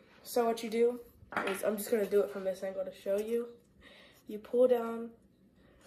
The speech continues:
this bar all the way back. If it, if it would let me, that would be great.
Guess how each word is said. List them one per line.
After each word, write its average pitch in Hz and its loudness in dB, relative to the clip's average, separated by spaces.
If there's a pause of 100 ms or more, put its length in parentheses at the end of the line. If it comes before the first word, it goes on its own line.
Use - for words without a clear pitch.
(220)
this 247 4
bar 208 -4 (1000)
all 233 -4
the 240 -2
way 233 0
back. 202 -6 (460)
If 190 -6
it, - -6 (520)
if 427 6
it 370 10
would 233 6
let 202 6
me, 202 -2
that 226 0
would 190 4
be 185 -4
great. 180 0